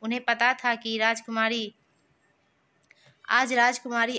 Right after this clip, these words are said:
आ रही हैं, क्योंकि उन्हें बता दिया गया था। अब मामा को इस बात का ध्यान रखना था कि कोई भी उन्हें पहचान न पाए, क्योंकि अगर कोई पह-, उन्हें पहचान गया तो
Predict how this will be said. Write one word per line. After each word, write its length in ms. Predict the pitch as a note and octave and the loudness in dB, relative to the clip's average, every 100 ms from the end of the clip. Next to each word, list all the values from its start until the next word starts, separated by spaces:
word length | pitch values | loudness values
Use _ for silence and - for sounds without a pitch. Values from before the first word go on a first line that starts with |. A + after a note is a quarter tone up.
| - | 2
आ 160 | A3+ | 4
रही 360 | A#3 G#3+ G#3+ G#3+ | 4 0 -6 -8
हैं, 220 | G3 F#3 | -8 -8
क्योंकि 340 | F#3 G#3+ G#3+ A3 | -6 -6 -6 -8
उन्हें 340 | G#3+ A3 A3 | -6 -6 -4
बता 280 | G#3 G#3+ G#3+ | -2 0 0
दिया 320 | G3+ G3+ F#3+ | 0 -2 -2
गया 320 | F#3+ F#3+ F3+ | -2 -2 -2
था। 440 | F3+ - F3 F#3+ _ _ | -4 -10 -12 -12 _ _
अब 160 | F#3+ G#3 | 0 0
मामा 400 | G#3 G#3 G#3+ A3 | 2 0 0 -2
को 180 | A3 A3 | -2 -8
इस 280 | - A#3+ G#3 | -8 -10 -2
बात 260 | G#3 G#3 | -2 -2
का 180 | - G#3+ | -4 -4
ध्यान 360 | F#3 F#3+ A3 A3 | -4 -6 -4 -4
रखना 320 | G3+ A3 A3+ | -4 -2 -4
था 220 | A3+ G#3 | -2 -4
कि 340 | G#3 G3+ G3 - - - - - - | -4 -12 -14 -16 -20 -16 -16 -16 -2
कोई 280 | B3 C#4+ | 0 2
भी 180 | A#3+ B3 | 0 -2
उन्हें 400 | B3 A3+ A#3 A3+ | -2 -4 -2 -2
पहचान 500 | A3 A3 A3+ A3+ G#3+ | -4 -2 0 0 0
न 80 | A3 | -4
पाए, 400 | - F#3+ F#3 F3+ | 0 0 0 -4
क्योंकि 420 | F#3 G3 G3+ A3 - | -8 -8 -8 -10 -6
अगर 260 | G3+ G#3 G#3 | -4 -4 -4
कोई 360 | - G3+ G#3 | -4 -4 -4
पह-, 260 | G#3 G3 G#3 - _ - _ - | -2 -2 -4 -8 _ -20 _ -6
उन्हें 220 | A3+ A#3 | -4 -2
पहचान 480 | A3+ A3+ A#3 A#3+ B3 | -2 -2 0 0 0
गया 280 | G#3 G3+ G3+ | 0 2 0
तो 300 | G3+ F#3+ | -4 -6